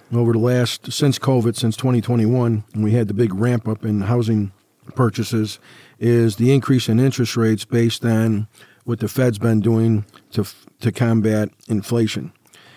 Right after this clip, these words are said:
Now, it's true that interest rates have gone up. We're in the, you know, call it the middle sixes. Uh, the three percent, three and a halfs that were around a couple years ago probably won't be back for quite a while.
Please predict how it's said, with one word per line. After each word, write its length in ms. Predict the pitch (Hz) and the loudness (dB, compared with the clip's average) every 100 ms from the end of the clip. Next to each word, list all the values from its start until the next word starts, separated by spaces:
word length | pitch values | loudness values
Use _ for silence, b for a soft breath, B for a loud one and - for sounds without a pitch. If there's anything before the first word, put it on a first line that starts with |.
| B B | B B
Now, 200 | 117 120 | -2 0
it's 100 | 110 | 0
true 180 | - 160 | 2 4
that 120 | 135 | 4
interest 300 | 131 123 113 | 2 0 0
rates 200 | 139 127 | 0 2
have 200 | 127 123 | 2 2
gone 220 | 123 117 | 0 2
up. 260 | 117 123 - | 0 -2 -4
We're 340 | 117 113 113 | -2 0 2
in 180 | 113 113 | 2 2
the, 100 | 110 | 2
you 260 | 110 110 110 | 2 0 0
know, 80 | |
call 240 | 104 127 117 | -2 0 0
it 60 | |
the 80 | 107 | 2
middle 260 | 110 120 110 | 2 2 0
sixes. 600 | - - 139 117 120 113 _ - _ b b b b b | -2 -4 -4 -2 -4 -4 _ -20 _ b b b b b
Uh, 260 | 101 110 107 | -10 -8 -6
the 140 | 107 | -4
three 240 | - 151 143 | -2 0 0
percent, 520 | 131 - 131 127 120 | 0 -2 0 0 -2
three 200 | - 127 | -2 0
and 80 | 117 | 2
a 40 | |
halfs 260 | 123 120 117 | 2 0 -2
that 80 | 107 | 0
were 140 | 110 | 0
around 260 | 113 117 110 | 2 0 0
a 40 | |
couple 260 | - 113 110 | -2 -2 2
years 260 | 117 120 | 2 2
ago 140 | 110 107 | 0 -2
probably 340 | 131 147 143 | 0 2 2
won't 200 | 120 110 | 2 0
be 100 | 110 | 0
back 340 | 92 117 113 - | 0 0 -2 -8
for 120 | 98 | -10
quite 260 | - 113 | -6 -4
a 60 | 101 | -2
while. 380 | 98 92 87 | -4 -4 -6